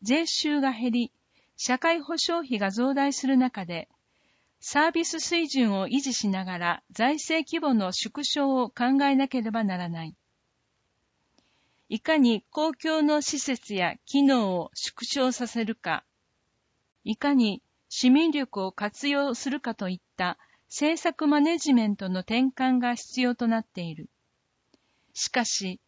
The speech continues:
これは行政だけに任せていてはできないため、決定権を持ち、市民の代表である議会の役割が問われる。議員に求められる役割。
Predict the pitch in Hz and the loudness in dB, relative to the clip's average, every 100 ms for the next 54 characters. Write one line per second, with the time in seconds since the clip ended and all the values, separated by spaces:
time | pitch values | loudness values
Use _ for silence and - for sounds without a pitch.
0 | _ _ 240 262 285 285 254 262 330 339 | _ _ -2 0 2 2 2 0 -2 -2
1 | 339 330 330 - 339 233 202 - 190 226 | -2 0 -2 0 2 2 2 -4 -6 -4
2 | 226 320 277 240 208 254 233 196 185 208 | -4 -6 -4 -4 -2 -2 0 0 0 -4
3 | - 320 320 240 - 185 180 175 - _ | -2 0 2 0 -2 -6 -4 -4 -8 _
4 | _ _ 254 262 - 349 359 302 240 196 | _ _ -2 -2 0 -2 0 2 2 2
5 | 190 208 - 180 - _ _ - - 285 | -4 -6 -8 -10 -12 _ _ -10 0 6
6 | 277 254 214 208 247 269 302 294 285 277 | 8 8 4 4 2 0 -2 0 2 2
7 | 233 254 - 277 247 202 190 202 262 277 | 0 -2 -2 0 2 2 0 -4 -2 -2
8 | 294 247 190 185 - 180 175 180 175 156 | 0 0 -2 -4 -6 -8 -6 -6 -8 -10
9 | - _ _ _ _ _ _ _ _ _ | -16 _ _ _ _ _ _ _ _ _
10 | _ _ _ _ _ _ - 196 262 339 | _ _ _ _ _ _ -8 0 2 4
11 | 311 220 196 190 - 185 226 311 311 320 | 6 6 4 0 -4 -2 -2 0 2 2
12 | 302 294 294 220 175 170 175 175 170 160 | 2 2 0 -2 -6 -8 -10 -10 -10 -12